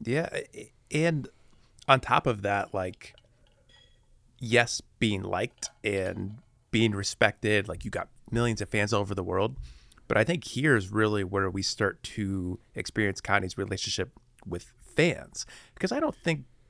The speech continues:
I don't know how much that's really the case in College Dropout, Late Registration. Like, Kanye's really commenting on himself,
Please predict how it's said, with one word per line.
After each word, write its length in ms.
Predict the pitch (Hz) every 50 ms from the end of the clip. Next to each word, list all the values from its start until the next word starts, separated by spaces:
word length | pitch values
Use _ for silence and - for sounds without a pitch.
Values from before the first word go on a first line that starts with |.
| - - - -
I 100 | - 165
don't 140 | 202 226 214
know 100 | 185 160
how 160 | 135 131 131 127
much 260 | 120 120 - - - - - -
that's 220 | 117 117 - -
really 180 | 120 113 107 98
the 80 | 92
case 360 | - - - 156 156 147 -
in 80 | - 95
College 300 | - 101 92 92 101 -
Dropout, 340 | 107 95 95 101 98 - 98
Late 140 | 98 - -
Registration. 580 | - 110 - - - 120 123 - - 101 95
Like, 200 | 90 85 - -
Kanye's 380 | - - 160 170 175 127 101 104
really 200 | 107 104 95 98
commenting 520 | - - - 107 101 98 98 - - 107
on 280 | 95 92 92 90 98 - - - - - - - - - - -
himself, 720 | - 87 - - - - 165 156 147 131 - - - -